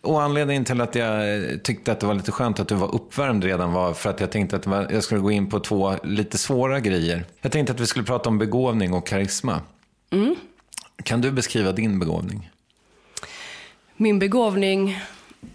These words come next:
Speaker 2: tror jag ligger i just det här med att vara karismatisk. Jag tror jag är ganska bra på att, ehm, eh, det där är ju svårt. Det är ingenting man lär sig. Men jag fick höra det väldigt tidigt i min karriär att du har det. Och
Speaker 1: Mm.
Speaker 2: vad nu det är.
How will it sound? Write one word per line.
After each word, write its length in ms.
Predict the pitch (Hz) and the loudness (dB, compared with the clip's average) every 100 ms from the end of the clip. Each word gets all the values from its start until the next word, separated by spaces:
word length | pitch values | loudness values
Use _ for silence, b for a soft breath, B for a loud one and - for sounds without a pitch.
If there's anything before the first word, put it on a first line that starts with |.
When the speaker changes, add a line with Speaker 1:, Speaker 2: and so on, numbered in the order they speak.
| - _ | -20 _
Speaker 2:
tror 200 | - 220 | -2 2
jag 120 | 190 196 | 4 4
ligger 280 | 180 175 | 2 2
i 180 | 190 175 175 | 2 2 0
just 180 | 165 | -2
det 60 | 185 | -2
här 160 | 180 147 | 0 0
med 200 | 135 123 | 0 -2
att 280 | - - - | -6 -16 -4
vara 160 | 156 | -2
karismatisk. 800 | - 139 147 226 165 - - - | 0 -2 0 0 -2 -2 -4 -2
Jag 120 | 175 170 | -2 0
tror 180 | 180 | 2
jag 140 | 175 165 | 2 2
är 40 | |
ganska 300 | 165 180 - | 0 0 -2
bra 240 | 165 165 151 | 0 0 0
på 200 | - 143 | 0 0
att, 340 | 135 - - | 0 -6 -2
ehm, 800 | 147 147 139 110 82 71 55 - b b b b _ | 0 0 -2 -2 -4 -4 -6 -10 b b b b _
eh, 300 | - 147 143 151 - - | -6 -4 -4 -8 -14 -4
det 80 | 175 | 0
där 100 | 175 | 0
är 40 | |
ju 80 | 156 | 0
svårt. 380 | - 131 - - | -2 -2 -4 -2
Det 80 | 160 | 0
är 40 | |
ingenting 280 | 165 156 156 | 0 0 0
man 140 | 143 | 0
lär 140 | 147 92 | 0 -2
sig. 360 | - 60 123 - | -2 -4 -6 -2
Men 100 | 160 | -2
jag 100 | 180 | 0
fick 100 | 190 | 2
höra 300 | 196 214 175 | 2 2 0
det 80 | |
väldigt 300 | 180 170 165 | 0 0 -2
tidigt 360 | 165 233 165 - | 0 0 0 -2
i 60 | 127 | -2
min 200 | 117 143 | -2 -4
karriär 400 | 151 117 76 76 | -6 -6 -6 -8
att 140 | 127 | -10
du 200 | - 143 | -4 -2
har 200 | 160 113 | 0 -2
det. 500 | - - - - - - _ | -2 -4 -4 -10 -16 -20 _
Och 60 | - | -4
Speaker 1:
Mm. 100 | 156 | -2
Speaker 2:
vad 120 | 151 | 0
nu 140 | 151 | -2
det 300 | 147 143 156 - | -2 -4 -4 -2
är. 300 | 190 - | -2 -2